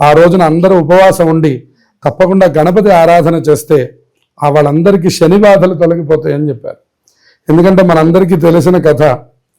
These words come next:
శని భగవానుడు రోజు వచ్చి ప్రతి దేవతని కూడా ఆయన, ఆయన పీరియడ్ వచ్చినప్పుడు ఆయన తప్పకుండా ఆయన పీడిస్తాడు. అలా శివుడి దగ్గరికి రావడము మనకి తెలుసు,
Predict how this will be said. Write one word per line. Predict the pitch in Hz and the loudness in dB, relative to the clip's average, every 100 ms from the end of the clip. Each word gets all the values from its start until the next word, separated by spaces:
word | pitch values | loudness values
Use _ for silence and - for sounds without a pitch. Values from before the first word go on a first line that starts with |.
| _ _ _ | _ _ _
శని | - 165 175 | -6 -2 0
భగవానుడు | 175 190 190 190 185 185 170 | 2 2 2 2 2 2 2
రోజు | 156 165 165 | 4 2 2
వచ్చి | 190 180 180 | 0 0 -4
ప్రతి | - 160 160 | -2 -2 -2
దేవతని | 180 175 190 196 202 190 | 0 2 2 0 -2 -2
కూడా | 190 208 | 2 2
ఆయన, | 180 190 269 - _ _ _ _ - | 2 0 -2 -6 _ _ _ _ -2
ఆయన | 165 175 | 0 0
పీరియడ్ | 175 180 202 208 | 0 0 0 0
వచ్చినప్పుడు | - 196 185 202 | -2 -4 -2 0
ఆయన | 190 165 | 0 0
తప్పకుండా | 151 170 175 180 | -2 -4 -4 -2
ఆయన | 170 | -4
పీడిస్తాడు. | 139 165 180 185 - 160 156 - _ _ _ _ - | -4 -6 -4 -6 -6 -4 -4 -8 _ _ _ _ -2
అలా | 180 | 0
శివుడి | 175 185 196 220 | 0 0 0 2
దగ్గరికి | 208 220 196 | 2 0 2
రావడము | 196 196 196 202 | 2 2 2 0
మనకి | 208 180 160 | 0 -2 -2
తెలుసు, | 170 165 139 151 | -2 -2 -4 -8